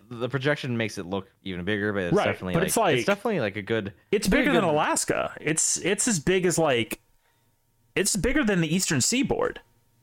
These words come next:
Speaker 1: It's basically, like, the West, uh, like, anywhere from the Rockies to the sea in the West,
Speaker 2: See if I
Speaker 1: basically.
Speaker 2: can get over here. Compared to, it's bigger than Saudi Arabia? Yeah, it's like, what, that's,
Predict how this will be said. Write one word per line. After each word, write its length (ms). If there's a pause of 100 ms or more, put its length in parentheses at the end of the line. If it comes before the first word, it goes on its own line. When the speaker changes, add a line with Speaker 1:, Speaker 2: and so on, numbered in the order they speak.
(500)
Speaker 1:
It's 160
basically, 500
like, 160
the 80
West, 560
uh, 220 (180)
like, 280
anywhere 340
from 140
the 80
Rockies 420
to 100
the 100
sea 300
in 60
the 80
West, 340
Speaker 2:
See 80
if 80
I 40
Speaker 1:
basically. 280
Speaker 2:
can 300 (260)
get 140
over 120
here. 340 (1200)
Compared 260
to, 80
it's 60
bigger 220
than 120
Saudi 360
Arabia? 500
Yeah, 240
it's 120
like, 140
what, 100
that's, 320